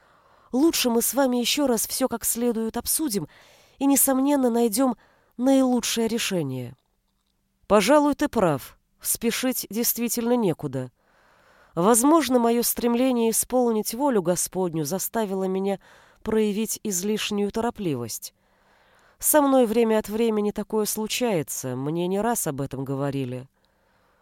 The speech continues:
Уолш положил руку у юноши на плечо. «Я, конечно же, не стану тебе мешать. В первую очередь, тебе самому, разумеется, нужно попробовать с этим делом разобраться.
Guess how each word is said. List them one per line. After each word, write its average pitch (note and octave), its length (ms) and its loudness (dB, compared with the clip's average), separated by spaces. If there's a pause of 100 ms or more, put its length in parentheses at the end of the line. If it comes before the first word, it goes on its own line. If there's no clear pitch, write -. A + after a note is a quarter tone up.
(340)
Уолш C4+ 480 4
положил A#3 540 2
руку G#3+ 300 -2
у G#3 80 -4
юноши G3+ 420 -2
на G3 80 -4
плечо. C#3+ 560 -6 (880)
«Я, A#3+ 220 6
конечно D4 480 2
же, A#3 100 0
не B3 120 0
стану C4+ 340 0
тебе A3+ 220 -4
мешать. F#3 560 -4 (640)
В - 160 -16
первую B3 420 4
очередь, F3+ 580 -2
тебе G#3+ 280 -2
самому, A#3+ 480 0
разумеется, D3+ 720 -4 (460)
нужно E3+ 400 -2
попробовать F3+ 640 -2
с - 200 -8
этим E3 280 -4
делом E3+ 360 -2
разобраться. F3+ 760 -4